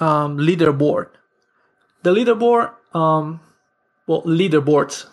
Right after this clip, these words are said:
because you can create, um, several in your game.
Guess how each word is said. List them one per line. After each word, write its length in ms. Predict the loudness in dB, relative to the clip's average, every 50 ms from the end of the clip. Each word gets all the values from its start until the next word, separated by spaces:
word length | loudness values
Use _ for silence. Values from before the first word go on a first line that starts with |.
| _
because 420 | -2 -2 0 2 2 0 0 0 -2
you 80 | 0
can 160 | 0 0 -2 -2
create, 480 | -4 -4 -2 0 0 0 -2 -4 -6
um, 200 | -6 -6 -6 -6
several 640 | -8 -6 -2 -2 0 2 2 2 2 2 0 -2 -6 -14 _ _ _ _ _ _ -20 -20 -14 -8
in 160 | -6 -4 -2
your 140 | 0 0 0
game. 400 | 2 0 0 0 -2 -4 -8